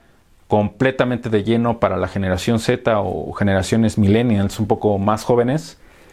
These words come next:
para empezar a comercializar en este ambiente. Ahora, no necesariamente va para targets más jóvenes.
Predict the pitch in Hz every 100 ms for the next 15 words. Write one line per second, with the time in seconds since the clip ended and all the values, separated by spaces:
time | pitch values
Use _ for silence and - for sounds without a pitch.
0 | - _ - 131 123 127 - 120 104 -
1 | 110 110 104 98 87 - _ _ _ _
2 | - 104 95 107 98 - 107 104 - 90
3 | 104 - 104 95 90 90 - - 113 120
4 | 110 98 - - _ _ 120 143 151 -
5 | 143 131 131 - 120 117 113 117 101 95
6 | - - 104 110 107 - 95 92 139 135
7 | 107 - -